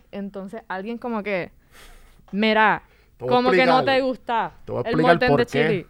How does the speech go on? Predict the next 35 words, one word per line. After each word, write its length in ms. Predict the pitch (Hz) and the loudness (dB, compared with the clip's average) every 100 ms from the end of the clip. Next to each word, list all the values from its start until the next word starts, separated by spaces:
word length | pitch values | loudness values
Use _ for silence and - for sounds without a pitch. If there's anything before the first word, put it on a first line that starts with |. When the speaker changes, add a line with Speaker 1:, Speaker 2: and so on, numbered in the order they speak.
| _ | _
Speaker 2:
tu 100 | - | -10
comentario 380 | 123 123 123 127 | -8 -6 -4 -4
es 40 | 147 | -2
una 140 | 151 | -2
mierda 400 | 139 156 120 107 | -2 -4 -6 -8
y 80 | 107 | -8
chili 240 | - 147 | -10 -8
es 80 | 107 | -8
mejor. 240 | 113 110 113 - | -6 -6 -8 -10
<laughs> 140 | - | -8
Speaker 1:
Ajá, 420 | 220 240 233 240 269 | -6 -4 -4 -2 -2
y 60 | |
tú 120 | 247 | -4
puedes 200 | 226 254 | -4 -4
ser 100 | 294 | -2
alérgico 500 | 320 311 285 302 285 302 | -4 -2 -4 -4 -4 -6
al 100 | 285 | -4
molten 380 | 262 269 269 | -6 -6 -6
y 100 | 226 202 | -6 -8
como 220 | 196 190 | -10 -8
que, 340 | 190 180 160 | -8 -8 -12
que 160 | - 214 | -10 -6
diga, 180 | 220 202 | -2 -2
al 100 | 180 | -4
chocolate. 400 | - 185 247 170 170 - | -4 -2 -2 -4 -10 -14
<laughs> 680 | 117 98 - - - 415 - 370 320 370 269 - - - 359 - - | -16 -16 -20 -20 -14 -14 -8 -4 0 0 0 -6 -14 -18 -18 -20 -8
Al 160 | 214 180 | -8 -6
molten 360 | 175 175 202 | -8 -10 -10
Speaker 2:
Ah, 20 | 208 | -4
sí, 40 | |
Speaker 1:
solamente. 400 | 139 135 113 113 | 0 2 2 -2
Speaker 2:
sí, 200 | 113 127 | -2 -6
sí, 100 | 120 123 110 | -8 -10 -12
sí. 140 | 110 - - - - - | -16 -16 -20 -20 -20 -10
Speaker 1:
Este, 840 | 214 226 - 233 226 220 208 196 | -10 -10 -8 -6 -4 -4 -4 -6